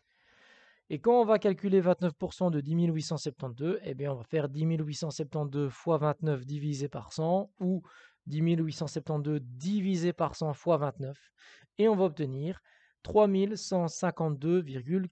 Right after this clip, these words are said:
quatre-vingt-huit. Mais ici, on calcule un nombre d'élèves. Donc, euh, virgule quatre-vingt-huit, c'est pas possible, hein. Un élève, c'est un élève en entier. C'est pour ça qu'on me propose ici d'arrondir à l'unité.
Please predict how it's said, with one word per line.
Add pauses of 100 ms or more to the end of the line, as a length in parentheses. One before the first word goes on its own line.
quatre-vingt-huit. (440)
Mais (300)
ici,
on
calcule
un
nombre (160)
d'élèves. (560)
Donc,
euh,
virgule
quatre-vingt-huit,
c'est
pas
possible,
hein.
Un
élève,
c'est
un
élève
en
entier. (640)
C'est
pour
ça
qu'on
me
propose
ici
d'arrondir (140)
à
l'unité.